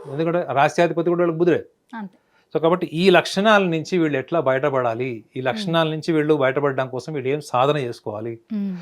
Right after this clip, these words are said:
Speaker 1: ఈ సాధన ద్వారా వీళ్ళ సంకల్పాన్ని ఎట్లా, స్వీయ సంకల్పాన్ని ఎట్లా పెంచుకోవాలన్న విషయాల్లోనే వీళ్ళు దృష్టి పెట్టాలి తప్ప,
Speaker 2: Hmm.
Speaker 1: రొటీన్గా వీళ్ళు చేసేటువంటి ప్రయత్నము సందర్భ సహితంగా ఉందో లేదో చూసుకోవాలి మేడం. ఒకటి
Speaker 2: ఓకే.
Speaker 1: మీరు మీ వైపు నుంచి మీకున్న ఇన్ఫర్మేషన్తో మీరు ప్రయత్నం చేస్తారు,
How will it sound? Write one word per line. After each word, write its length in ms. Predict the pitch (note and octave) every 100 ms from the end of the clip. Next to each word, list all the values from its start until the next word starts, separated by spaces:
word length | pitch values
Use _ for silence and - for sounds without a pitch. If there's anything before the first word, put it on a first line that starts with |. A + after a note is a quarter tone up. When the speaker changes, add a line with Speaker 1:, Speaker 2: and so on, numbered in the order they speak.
| E3+ D3
Speaker 1:
ఈ 60 |
సాధన 500 | C#3+ D3+ D#3+ F#3 F#3
ద్వారా 220 | D#3+ D#3 D#3
వీళ్ళ 140 | C#3+
సంకల్పాన్ని 560 | C#3 C3+ D#3 D3+ D3 C3
ఎట్లా, 140 | C#3
స్వీయ 220 | - D#3+
సంకల్పాన్ని 560 | D#3+ D3+ C#3+ C3+ C#3 A#2
ఎట్లా 160 | D3+
పెంచుకోవాలన్న 600 | C3+ B2+ - A#2 A#2+ A#2+
విషయాల్లోనే 540 | A#2 A2+ C3+ B2+ C3 F3
వీళ్ళు 180 | D3+ A2+
దృష్టి 220 | A#2 C#3+
పెట్టాలి 300 | C#3+ A#2 G2+
తప్ప, 180 | - E3
Speaker 2:
Hmm. 460 | - - A3 F#3+ F#3 - _ _ _
Speaker 1:
రొటీన్గా 560 | B2+ C#3+ G3+ G3+ G3+ G3+
వీళ్ళు 260 | F#3 F3 E3
చేసేటువంటి 500 | E3+ F3+ F3 E3 D#3
ప్రయత్నము 600 | C#3+ D3+ - D3 F3 G3+
సందర్భ 440 | D3 D#3 F3+ F3
సహితంగా 420 | F3 D#3+ E3+ D#3+
ఉందో 180 | D3 C#3
లేదో 200 | D3+ C#3+
చూసుకోవాలి 320 | A#2+ C3 G#2+
మేడం. 160 | F#2+ F2+ _ _
ఒకటి 220 | A2+ D3+
Speaker 2:
ఓకే. 100 | -
Speaker 1:
మీరు 260 | D3 E3 F3+
మీ 260 | D3+ E3 E3
వైపు 260 | E3+ E3+
నుంచి 180 | F#3 F#3
మీకున్న 320 | F3 E3 E3
ఇన్ఫర్మేషన్తో 640 | E3 D#3 D#3+ E3 D#3 D#3+
మీరు 140 | F3+ E3+
ప్రయత్నం 340 | D3+ D#3 D#3
చేస్తారు, 280 | C#3 -